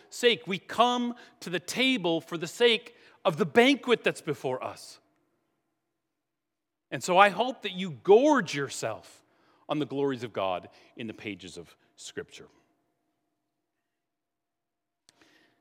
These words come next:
Now, I got about ten minutes to go. Where do we go from here?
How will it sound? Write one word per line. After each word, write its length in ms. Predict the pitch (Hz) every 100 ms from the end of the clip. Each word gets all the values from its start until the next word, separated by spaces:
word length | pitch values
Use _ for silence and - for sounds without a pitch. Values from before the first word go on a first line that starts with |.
| _ _ _ _ _ _ _ _ _ _
Now, 240 | 131 120 - - - - _ _ _ _ _ _ _ _ _ 107
I 40 |
got 80 | 117
about 220 | 104 -
ten 260 | - 151 151
minutes 280 | 139 131
to 60 | -
go. 360 | 101 101 101 - _ _ _ _ _ _ _ _ _ _ -
Where 120 | 123
do 80 | 139
we 60 |
go 140 | 131 123
from 180 | - 98
here? 320 | 98 92